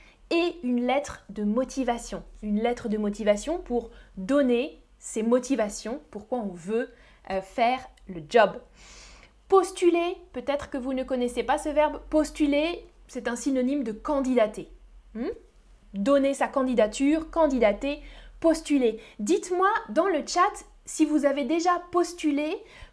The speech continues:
pour un emploi en France. Est-ce que vous avez déjà candidaté ou envoyé une lettre de motivation en France ou en français ? <laughs>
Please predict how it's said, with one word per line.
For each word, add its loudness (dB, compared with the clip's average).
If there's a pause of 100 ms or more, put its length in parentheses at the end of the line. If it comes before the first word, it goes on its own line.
pour 4
un 0
emploi 0
en -4
France. -2
Est-ce -2
que 0
vous -2
avez 0
déjà 2 (680)
candidaté 2 (280)
ou -10
envoyé 4
une 0
lettre 2
de 0
motivation 0 (580)
en 4
France -2 (100)
ou -8
en -8
français ? -2 (400)
<laughs> -8